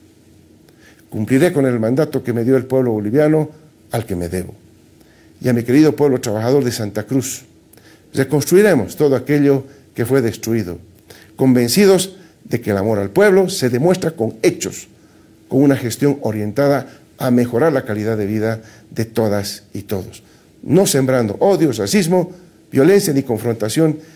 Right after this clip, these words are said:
entre hermanas y hermanos. En todos los ámbitos de la vida, las acciones siempre dicen más que las palabras. Nuestro Estado plurinacional de Bolivia nos abraza a todas y todos, de oriente a occidente,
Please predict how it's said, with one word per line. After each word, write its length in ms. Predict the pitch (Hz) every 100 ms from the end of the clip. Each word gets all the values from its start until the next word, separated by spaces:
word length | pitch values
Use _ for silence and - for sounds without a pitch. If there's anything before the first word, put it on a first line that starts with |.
| _ _
entre 240 | 113 110 107
hermanas 340 | 113 113 104
y 40 |
hermanos. 460 | 92 82 82 - - _ _
En 120 | 151 147
todos 200 | 233 196
los 160 | 175
ámbitos 440 | 180 165 160 131 123
de 80 |
la 80 | 123
vida, 420 | 151 156 151 143 - _ _ _ -
las 180 | 117 123
acciones 380 | 120 160 156 -
siempre 320 | 160 135 113
dicen 320 | 135 131 135
más 300 | 139 127 - - _ _
que 120 | 107
las 160 | 90 -
palabras. 640 | 78 67 - - - - _ - _ _ - - _ _ _ _ _
Nuestro 280 | 156 170 165
Estado 260 | 202 196
plurinacional 540 | 185 165 147 156 160 165
de 60 | 147
Bolivia 500 | 147 165 160 160 -
nos 180 | 127 120
abraza 400 | 120 147 131 147
a 100 | 113
todas 600 | - 143 139 131 - - -
y 80 | 117
todos, 560 | 104 92 - - - _ _ _ - _
de 100 | -
oriente 360 | 190 214 208 196
a 60 |
occidente, 600 | 190 185 196 160 - 95